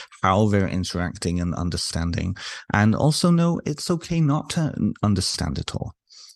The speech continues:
You know, you don't have to understand it all, but you also, you know, can't, you, you can't be making, um, judgments based on something you don't understand either.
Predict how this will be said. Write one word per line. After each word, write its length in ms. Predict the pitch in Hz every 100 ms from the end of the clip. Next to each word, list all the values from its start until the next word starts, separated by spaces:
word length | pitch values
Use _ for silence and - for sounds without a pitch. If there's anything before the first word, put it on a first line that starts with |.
| _ -
You 100 | 98
know, 60 |
you 160 | 90 107
don't 180 | 135 -
have 300 | 104 110 -
to 100 | 139
understand 480 | 104 113 - 85 76
it 160 | -
all, 240 | - - - - - - -
but 180 | 107 - -
you 280 | - 107 101
also, 640 | 101 98 101 92 90 76 - - -
you 160 | 98
know, 200 | 85 67 -
can't, 460 | - 104 95 64 -
you, 260 | - 92 85 95 107
you 60 | 101
can't 280 | - 123 90
be 100 | 107
making, 600 | 101 95 - 92 87 85
um, 380 | 85 85 85 80
judgments 460 | - 104 101 90 -
based 260 | 85 92 71
on 80 |
something 220 | - 62 80
you 80 |
don't 160 | 82 -
understand 480 | 76 - - 65 -
either. 300 | 82 67